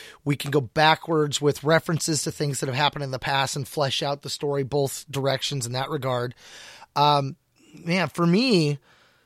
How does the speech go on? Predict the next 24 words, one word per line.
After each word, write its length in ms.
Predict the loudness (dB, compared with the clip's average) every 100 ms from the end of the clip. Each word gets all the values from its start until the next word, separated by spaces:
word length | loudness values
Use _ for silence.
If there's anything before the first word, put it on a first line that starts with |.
| _ _ _ -12
it 140 | -8
just, 280 | -4 -4 -4 -6
it, 140 | -8 -8
it 120 | -6
just 200 | -4 -2
gets 380 | -2 -2 -4 -6 _ _ _ _ _ _ -6
intriguing 500 | -4 -2 -2 0 -2
'cause, 120 | -4
like, 120 | -4 2
I 80 |
haven't 160 | 2 2
read 120 | -2 -2
the 40 |
comics, 440 | 0 0 0 -12 -12
so 220 | -6 -4
I'm 160 | -4
still, 280 | -4 0 0
I've 140 | 0 -2
gotta 220 | -2 0
get 160 | -4 -4
to 100 | -4
that 340 | 0 0 0
point, 360 | -10 -10 -10 -6
but 300 | 2 4 2